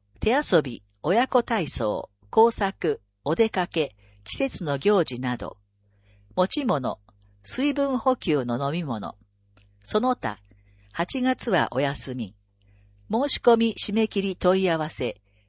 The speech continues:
四月十四日火曜日の開講式までに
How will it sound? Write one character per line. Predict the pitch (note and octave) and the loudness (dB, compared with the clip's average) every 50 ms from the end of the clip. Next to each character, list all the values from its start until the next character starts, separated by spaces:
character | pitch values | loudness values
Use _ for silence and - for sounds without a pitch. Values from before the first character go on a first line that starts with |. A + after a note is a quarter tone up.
| _ | _
四 | - - G#3 G#3+ | -8 -4 -2 0
月 | B3 C4 - - A#3+ | 0 -2 -2 -2 -2
十 | G#3 C4 C4+ B3+ | -2 0 2 4
四 | G3 D#3+ C#3+ | 4 4 2
日 | - _ - C3+ B2+ - | 2 _ -2 -2 -2 0
火 | - D3+ E3 | 0 0 2
曜 | G#3 A#3+ A#3+ G3+ E3+ | 4 4 4 4 2
日 | D3+ B2+ | 0 -2
の | A#2 A2+ G#2+ - - | -2 -2 -2 -4 -6
開 | - - G3 G#3+ A3+ | -6 -4 -2 -2 -2
講 | - - C4 A3 F#3 | 2 4 4 4 4
式 | - - - D3 C#3 | 2 -2 -4 -6 -6
ま | D3+ D3+ D3 | -6 -6 -4
で | D3 A#2+ A2+ | -4 -4 -4
に | G#2 F2 - | -6 -10 -12